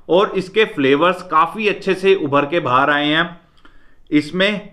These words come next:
हल्का हल्का a bit of smoke मुझे मिल रहा है, बिल्कुल a light smoke मिल रहा है और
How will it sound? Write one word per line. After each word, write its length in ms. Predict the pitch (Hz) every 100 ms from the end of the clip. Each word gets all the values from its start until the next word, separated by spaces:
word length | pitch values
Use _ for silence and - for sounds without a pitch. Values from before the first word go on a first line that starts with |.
| -
हल्का 380 | 170 180 208 202
हल्का 400 | 170 165 185 190 -
a 100 | 175 165 123
bit 280 | 180 185 - 156
of 200 | 151 156 156 - - - -
smoke 440 | 135 135 151 147
मुझे 240 | 147 147 156
मिल 160 | 131
रहा 140 | 131 147
है, 140 | 147
बिल्कुल 460 | 196 226 - 214 190
a 120 | 165
light 340 | 147 135 156 151
smoke 380 | 147 143 151 151
मिल 180 | 127
रहा 160 | 127 143
है 160 | 175 - - _ _
और 220 | - 147